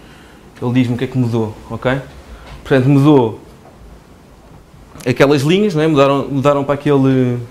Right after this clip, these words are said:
para aquele sítio. Isto aqui também mudou. Ah, porque, pronto, eu, eu esqueci-me de explicar isto.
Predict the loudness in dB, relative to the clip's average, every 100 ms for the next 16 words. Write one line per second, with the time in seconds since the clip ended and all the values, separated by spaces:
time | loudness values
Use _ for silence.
0 | -20 -20 -20 -20 -20 -20 -20 -20 -20 -20
1 | -18 -12 -6 -6 -6 -6 -6 -6 -8 -12
2 | -20 -16 -14 -8 -6 -6 -4 0 0 2
3 | 2 2 2 0 -2 -6 -2 -2 0 0
4 | 0 -4 -2 -2 -2 -4 -4 -4 -2 0
5 | 2 0 -4 -10